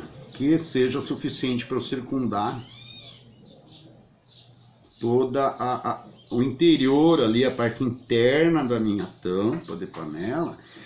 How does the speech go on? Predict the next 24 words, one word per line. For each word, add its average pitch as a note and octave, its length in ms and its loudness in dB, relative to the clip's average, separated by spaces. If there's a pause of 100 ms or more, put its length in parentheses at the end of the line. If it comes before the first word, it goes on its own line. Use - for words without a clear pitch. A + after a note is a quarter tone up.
(180)
Tem D#3+ 100 2
que D#3 60 -4
fazer F3 240 2
fininho, G3 640 4
não G#2 180 0
é C#3 80 -2
muito D#3+ 260 0
grosso C3+ 340 0
pra D#3+ 80 -2
não D#3+ 100 0
ficar D#3 220 -6
aquela C3 240 -4
coisa B2 260 -2
muito, B2 540 0
muito A2+ 280 0
bruta, C3+ 400 2
porque - 220 -8
a - 60 -8
panela, G#2+ 600 -2 (880)
a - 60 -20
panela G#2 300 0
era A2 160 2
pequena, A2 840 0
né? D#2 180 -2